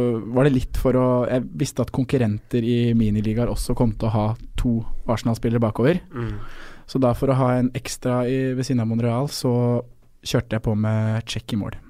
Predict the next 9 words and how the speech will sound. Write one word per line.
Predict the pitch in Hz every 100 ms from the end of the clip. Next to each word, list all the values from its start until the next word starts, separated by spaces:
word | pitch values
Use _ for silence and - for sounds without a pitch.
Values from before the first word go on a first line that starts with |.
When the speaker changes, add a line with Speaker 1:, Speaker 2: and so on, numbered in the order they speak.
| _
Speaker 2:
Mm. | 131 120 123
Speaker 1:
Bytta | 135 - 117
ut | 120
Butland, | 107 - 120 180 - - -
satt | - 127
Cech | - - -
i | 131
mål, | 131 135 156 - _ -
eh, | 139 127 123 123